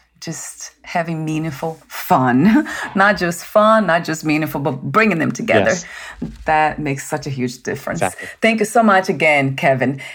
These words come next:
Speaker 1: for everything that you offer to us in this reality, this beautiful guidance. Really grounding. I keep going back to that
Speaker 2: Mm.
Speaker 1: word because that's what we need, right?
Speaker 2: Yes.
Speaker 1: Um, kind of merge, right? The, the humanness with the non-human.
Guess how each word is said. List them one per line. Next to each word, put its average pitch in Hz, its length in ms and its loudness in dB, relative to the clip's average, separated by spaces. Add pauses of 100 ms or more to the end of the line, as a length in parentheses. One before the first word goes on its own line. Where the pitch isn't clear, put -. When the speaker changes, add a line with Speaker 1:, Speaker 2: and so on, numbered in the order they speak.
(120)
Speaker 1:
for 143 200 0
everything 170 420 0
that 156 120 0
you 147 280 -2
offer 160 600 -2
to - 180 -6
us 151 260 0
in 147 80 -4
this 139 220 -4
reality, 139 560 -2
this 139 320 -6
beautiful 143 640 -6 (160)
guidance. 147 880 -2 (460)
Really 262 300 0
grounding. 175 680 2
I 151 120 2
keep 226 260 -6
going 202 200 0
back 165 200 2
to - 80 -6
that 139 240 2
Speaker 2:
Mm. 135 80 -8
Speaker 1:
word 135 400 0
because 156 260 -4
that's 170 200 0
what 180 160 0
we 151 80 0
need, 143 500 0
right? 147 320 2
Speaker 2:
Yes. 127 240 2
Speaker 1:
Um, 147 160 0
kind 165 240 -2
of 156 240 -8
merge, 160 480 0
right? 165 300 0
The, 151 200 2
the 139 80 -6
humanness 196 840 0
with 151 160 -6
the 143 80 -6
non-human. 147 880 0